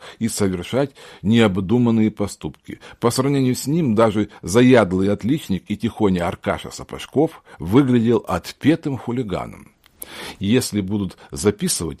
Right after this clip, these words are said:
сказала Маша Белая, — запишите меня на тайну синей бороды. Простите». «Это сказка?» — спросил Ван Цицун. «Вот я хочу и узнать,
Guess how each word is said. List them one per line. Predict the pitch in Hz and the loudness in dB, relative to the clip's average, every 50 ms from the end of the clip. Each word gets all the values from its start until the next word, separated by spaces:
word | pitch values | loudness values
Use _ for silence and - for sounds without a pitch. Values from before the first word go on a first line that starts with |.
| _ _ _ _ | _ _ _ _
сказала | - - - 104 95 104 98 98 | -16 -6 -4 0 2 4 4 4
Маша | 98 95 92 82 - - 90 | 4 2 0 -2 -4 -6 -8
Белая, — | 80 78 78 78 76 76 76 76 - - - - - | -8 -8 -8 -8 -6 -8 -8 -10 -12 -16 -20 -18 -12
запишите | - 85 90 113 110 - 113 98 - - 170 165 - 143 | -8 -2 -2 -2 -2 -2 -4 -4 -2 -4 -4 -2 -2 0
меня | 131 117 104 104 113 117 | 0 2 2 2 2 0
на | 113 120 113 | 0 -2 -4
тайну | - _ - 107 107 113 113 110 110 104 | -4 _ -2 0 0 0 0 -2 -2 -4
синей | - - - 107 104 101 101 | -4 -6 -4 -2 0 0 0
бороды. | 92 87 92 92 95 92 82 69 67 57 - - _ _ _ _ _ _ - _ | 0 -2 -2 -2 -2 -4 -4 -8 -10 -14 -14 -18 _ _ _ _ _ _ -20 _
Простите». | - 98 117 120 - - - 113 92 - - 65 - - _ _ _ _ _ _ _ _ _ _ _ _ _ _ _ _ _ _ _ | -4 -2 -2 -2 -2 -4 -8 -8 -10 -8 -12 -14 -14 -16 _ _ _ _ _ _ _ _ _ _ _ _ _ _ _ _ _ _ _
«Это | 95 87 - - 78 | -10 -10 -10 -8 -8
сказка?» — | - - - - 135 156 170 - - - - - - _ _ _ _ _ _ _ _ - - | -8 -8 -4 -2 -2 -2 -2 -4 -8 -10 -14 -20 -20 _ _ _ _ _ _ _ _ -20 -16
спросил | - - - 98 101 - - 104 98 | -16 -8 -4 -4 -4 -2 -2 -4 -4
Ван | 92 95 92 92 90 | -2 -2 -4 -4 -6
Цицун. | - 90 82 - - 80 73 71 - _ _ _ - - - - | -8 -10 -12 -12 -12 -12 -12 -12 -14 _ _ _ -20 -20 -18 -10
«Вот | - 90 120 160 160 160 | -4 0 0 0 2 2
я | 185 165 | 0 0
хочу | - 170 160 - - 180 | 0 -4 -6 -4 -4 -2
и | 175 175 | 0 0
узнать, | 170 160 123 92 92 90 87 85 | 0 -2 -2 -4 -4 -4 -4 -6